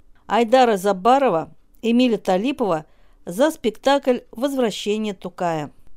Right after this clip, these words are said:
Сегодня исполняется сто двадцать лет российскому парламентаризму. Двадцать седьмого апреля тысяча девятьсот шестого года —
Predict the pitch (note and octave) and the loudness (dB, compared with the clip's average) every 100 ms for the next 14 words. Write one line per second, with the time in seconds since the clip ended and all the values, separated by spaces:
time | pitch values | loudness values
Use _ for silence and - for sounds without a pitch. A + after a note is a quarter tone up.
0 | - - - - - D#4+ E4+ D4+ C#4+ C4+ | -20 -20 -20 -18 -8 -4 -2 -2 2 2
1 | C4 C#4+ C#4+ B3 - C#4+ A3 B3 B3+ B3 | 4 0 -2 -6 -2 -2 2 0 0 -8
2 | - F#3+ A3 - G3 G3+ F#3+ A#3+ C4 - | -6 -4 -4 -6 -6 -6 -4 -8 -8 -4
3 | B3 A#3 - G#3 G#3+ A3+ A3 B3+ C4 G3+ | -2 -2 -4 -6 -4 -6 -2 -2 -2 -6
4 | D#3+ C#3 C#3 - _ - G3+ A#3 A#3+ G#3 | -6 -10 -10 -20 _ -12 -2 0 0 -2
5 | F#3+ G#3+ G#3 G#3+ G#3 G#3 A3+ G#3 F#3+ A3+ | -8 -6 -4 -2 -2 -2 0 -2 -2 -6
6 | - G3+ G#3 G3+ G#3 F#3 G3 - G#3 F#3+ | -6 -8 -8 -4 -4 -4 -12 -4 -4 -2
7 | F3 F3 E3+ B3 | -4 -4 -2 -2